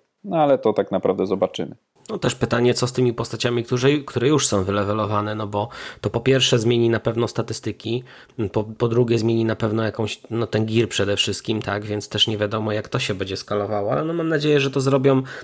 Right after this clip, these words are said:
Speaker 2: tak, żeby to jednak dotknęło wszystkich, bo to po prostu jest bez sensu teraz, że musisz wbijać te sto trzydzieści leveli,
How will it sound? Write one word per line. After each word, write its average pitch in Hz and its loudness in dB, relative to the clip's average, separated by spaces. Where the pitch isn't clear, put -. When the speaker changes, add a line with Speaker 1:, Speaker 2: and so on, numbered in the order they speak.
Speaker 2:
tak, 120 0
żeby 120 0
to 127 0
jednak 120 2
dotknęło 117 2
wszystkich, - -2
bo 107 -4
to - -4
po 120 -10
prostu - -2
jest 104 0
bez 95 0
sensu 101 0
teraz, 98 -2
że 98 0
musisz 101 -2
wbijać 101 0
te 104 -6
sto - -6
trzydzieści 104 -4
leveli, 104 0